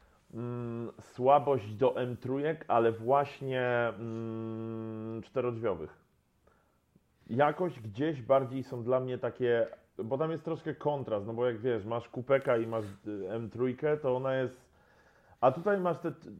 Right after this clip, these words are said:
ona jest taka, wiesz, limuzynowata, co prawda trochę mała, ale limuzynowata i one zawsze jakoś były tak zaprojektowane w tej czterodrzwiowej wersji, że one tam naprawdę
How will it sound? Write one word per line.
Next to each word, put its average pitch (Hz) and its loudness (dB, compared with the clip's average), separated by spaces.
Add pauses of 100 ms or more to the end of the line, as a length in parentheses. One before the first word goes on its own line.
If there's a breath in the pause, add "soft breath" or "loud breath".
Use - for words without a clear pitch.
ona 185 0
jest 190 0
taka, 175 2
wiesz, 135 4
limuzynowata, 135 4
co 135 -2
prawda 123 2
trochę 127 0
mała, 98 4
ale 101 6
limuzynowata 117 2
i 143 0
one 165 0
zawsze 165 -2
jakoś 139 -2
były 143 -4
tak 156 -6
zaprojektowane 135 -2
w 123 -16
tej 120 -4
czterodrzwiowej 123 -2
wersji, 123 -2 (800 loud breath)
że 98 -2
one 143 2 (440)
tam 165 2
naprawdę 202 4